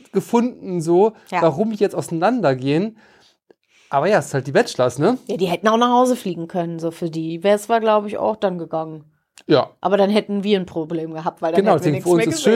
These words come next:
Speaker 1: schöner, dass wir
Speaker 2: Ja.
Speaker 1: jetzt ein paar Tage Ruhe haben,
Speaker 2: Ja.
Speaker 1: nochmal auch vielleicht auch Gefühle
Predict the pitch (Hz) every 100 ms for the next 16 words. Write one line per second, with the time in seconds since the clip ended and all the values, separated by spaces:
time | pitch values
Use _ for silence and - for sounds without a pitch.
0 | 247 262 269 - 170 202 190 185 156 147
1 | 139 165 196 180 180 185 175 135 135 131
2 | - 139 135 139 - 127 - 185 185 185